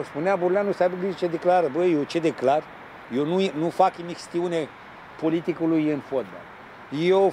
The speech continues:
fac niște legi că sunt în domeniul ăsta și văd abuzurile și atunci eu fac niște legi în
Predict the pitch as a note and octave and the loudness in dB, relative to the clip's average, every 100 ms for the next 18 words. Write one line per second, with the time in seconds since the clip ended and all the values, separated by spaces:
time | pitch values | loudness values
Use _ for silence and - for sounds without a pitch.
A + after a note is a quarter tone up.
0 | - F3+ G3+ - - - - - E3 - | 4 6 6 4 -10 -20 -20 -12 -10 -6
1 | F3+ E3 D#3 G3 G#3 - - - - - | -2 0 2 2 0 -6 -20 -20 -20 -20
2 | - - - F#3 - G3 A3 A3+ G3+ C#3+ | -20 -8 2 4 4 -2 0 0 0 4
3 | E3+ F3 G3 E3 D#3 - F#3 - E3+ C#3+ | 4 4 -2 -2 0 4 2 2 -4 -2
4 | D#3+ G#3+ G#3+ D#3+ F#3+ F#3+ F3 A3+ A3 F#3+ | 2 4 4 6 6 6 4 -4 -4 -2
5 | E3 D#3+ F3+ A3 A#3 A#3 - - - - | -2 -2 -2 -4 -6 -8 -18 -20 -10 0
6 | F#3+ F3+ A3+ A3 A3 G#3 G#3 A#3 - A3+ | 0 0 -4 0 2 2 2 2 4 2
7 | A#3 A3 - A3+ A#3+ C4+ C4 E3 - - | 2 -2 0 2 6 8 8 6 -10 -6